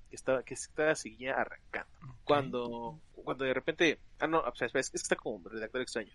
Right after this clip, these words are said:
Speaker 2: Ujú.
Speaker 1: O sea, lo que pasó aquí fue, estaban unas personas bien, con unas lámparas tratando de ver, este, en una, en la casa a la que él le entregaba. Ajá.
Speaker 2: Ajá.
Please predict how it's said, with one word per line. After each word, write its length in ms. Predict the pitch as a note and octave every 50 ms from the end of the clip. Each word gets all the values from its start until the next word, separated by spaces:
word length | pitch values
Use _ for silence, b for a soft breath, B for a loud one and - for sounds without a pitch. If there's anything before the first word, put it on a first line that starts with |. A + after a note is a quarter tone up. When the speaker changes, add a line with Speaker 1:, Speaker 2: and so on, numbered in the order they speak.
| - -
Speaker 2:
Ujú. 160 | B2 B2 C3 -
Speaker 1:
O 100 | - A#2+
sea, 200 | - B2+ - - - - - - - - - - - - - - -
lo 80 | - -
que 80 | - C#3
pasó 160 | D#3 E3 A3
aquí 140 | A3+ - A#3
fue, 220 | - - C#3 G#2 - - - - - - - - - - -
estaban 260 | - - G#3 A#3+ B3+
unas 140 | B3 A#3 G#3
personas 420 | - C3+ - E3 F#3 F#3+ F3+ - - _ -
bien, 160 | A#2+ B2 A#2+
con 140 | - C#3 D3+
unas 180 | F3 F3 E3+ -
lámparas 600 | D3+ D#3 D#3+ - F3 G3+ A3+ A3 - - - - - -
tratando 380 | A2+ - C3 C3+ C#3 C#3+ C#3
de 100 | A#2+ A2
ver, 200 | G2+ G#2+ A2 G#2+ - - -
este, 640 | G2+ G2 G#2 - - - - - D#2+ D2 A#1 G1+ - - - - - - - - - -
en 100 | A#2 B2
una, 180 | C3 C3 A#2
en 80 | B2+ B2+
la 80 | B2 A#2
casa 260 | - D3 C3+ - D#3+
a 100 | A2+ A#2
la 80 | A2+ A2
que 100 | - B2
él 60 | B2+
le 60 | C3
entregaba. 360 | - - G#2+ A#2+ - - - - - - -
Ajá. 200 | - - F#3 A3+ - - - - - -
Speaker 2:
Ajá. 220 | C3 A#2+ B2+ A#2+